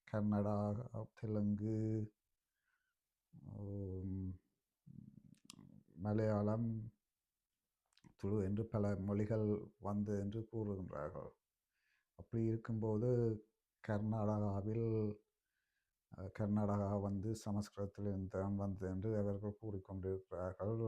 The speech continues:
தங்களும், தங்கள் கர்நாடகா மொழி வந்து, அஹ், ஆக பழையதென்றும், அஹ், தமிழரிலிருந்து தாங்கள் பெறவில்லை என்றும்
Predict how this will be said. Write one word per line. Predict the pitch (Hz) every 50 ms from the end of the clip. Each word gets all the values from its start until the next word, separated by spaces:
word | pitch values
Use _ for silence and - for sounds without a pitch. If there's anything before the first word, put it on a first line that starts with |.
| 110 107 104 98 98 98 - _ _ _ _ _ _ _ _ _ _ _ _ _
தங்களும், | - 101 104 107 104 104 101 98 98 95 95 95 95 90 87 - - - - 76 - - -
தங்கள் | - 98 98 95 92 92 95 - - - _ _ _ _ _ _ _ _ _ _ _ _ _ - - _ -
கர்நாடகா | - 110 104 104 104 101 98 101 101 98 101 98 92 95
மொழி | 95 98 101 101
வந்து, | 95 95 95 95 98 98 113 117 113 107 104 104 104 101 - - _ _ _ _ _ _ _ _ _ _ _ _ _ _ _ _ _ _ -
அஹ், | - - - - - - - - - - - - - - - - 80
ஆக | 90 98 101 101 104 104 98 92 92 - - 92 98 95 92 - - - - - - - - - _ _ _ _ _ _ _ _ _ _
பழையதென்றும், | 104 101 101 101 101 98 95 95 95 90 - - 104 110 120 123 120 117 113
அஹ், | 110 107 104 104 101 101 98 101 - - _ _ _ _ _ _ _ _ _ _ _ _ _ _ _ _ - -
தமிழரிலிருந்து | - 113 107 107 107 107 107 107 104 104 104 104 107 104
தாங்கள் | 101 98 98 101 98 98 101 98 98 92 95 95 90 85
பெறவில்லை | - 92 98 104 104 101 101 92 92 92 92
என்றும் | 95 92 95 92 - 101 107 110